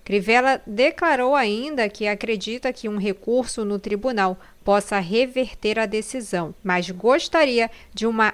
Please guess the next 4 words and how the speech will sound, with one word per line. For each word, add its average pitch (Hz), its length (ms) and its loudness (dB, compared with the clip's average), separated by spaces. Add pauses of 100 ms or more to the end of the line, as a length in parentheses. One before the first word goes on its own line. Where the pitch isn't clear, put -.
análise 226 680 0
mais 214 340 -2
detalhada 214 920 0
pelo 175 360 -2